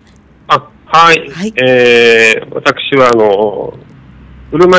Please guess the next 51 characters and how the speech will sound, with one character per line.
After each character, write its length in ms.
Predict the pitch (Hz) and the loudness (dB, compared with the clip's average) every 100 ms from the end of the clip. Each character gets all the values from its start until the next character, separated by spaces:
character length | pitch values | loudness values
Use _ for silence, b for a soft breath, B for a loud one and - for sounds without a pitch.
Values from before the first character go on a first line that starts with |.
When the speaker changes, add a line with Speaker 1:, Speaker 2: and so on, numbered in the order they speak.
| 170 | 0
Speaker 1:
市 80 | 127 | -2
石 160 | - | -2
川 260 | - 139 131 | 0 2 4
に 160 | 131 123 | 4 2
あ 60 | |
り 100 | 127 | 2
ま 80 | 127 | 0
す、 60 | 135 127 | 0 0
Speaker 2:
は 240 | 120 98 | 2 2
い。 640 | - 82 - - - - | -2 -10 -18 -20 -8 0
Speaker 1:
上 120 | 151 151 | 2 2
村 160 | 147 | 2
酒 220 | 139 147 135 | 0 0 2
造 220 | 120 101 | 2 2
で、 300 | 95 90 - | 0 -2 -6
え 560 | 101 95 92 90 98 - | -4 -4 -4 -8 -10 -12
ー、 80 | - - | -16 -14
お 60 | 117 | -10
酒 220 | 113 110 | -2 0
を 140 | 104 - | 0 -4
作 160 | - | -12
っ 20 | 95 | -10
て 120 | 98 | -6
ま 120 | 95 | -8
し 80 | - | -2
て、 300 | 151 113 - - _ _ B B B B - | 0 0 -4 -20 _ _ B B B B -4
え 200 | 98 95 | -2 -2
ー、 40 | |
中 200 | - - | -2 0
里 280 | 127 113 110 | 0 0 0
林 320 | 110 127 123 | 2 0 0
と 220 | - 110 113 | -4 -2 0
申 60 | |
し 60 | 127 | 2
ま 80 | 120 | 0
す。 60 | - - - - | -2 -14 -20 -16
Speaker 2:
は 120 | 196 | -12
い。 100 | 226 - 113 | -12 -6 0
Speaker 1:
え 840 | 107 101 98 101 104 104 104 110 | 2 2 0 -4 -6 -6 -6 -6
ー、 40 | 120 | -2
も 140 | 110 | 0
う 20 | |
日 160 | 104 143 | 0 0
々 160 | 131 107 120 | 0 2 2
青 160 | 123 | 2
森 280 | 123 113 98 | 2 2 0
が 280 | 98 92 - - | 0 -4 -6 -2
大 180 | 110 | -2
好 60 | 110 | -2
き 140 | - 95 | -10 -6
で 240 | 92 - | -6 -6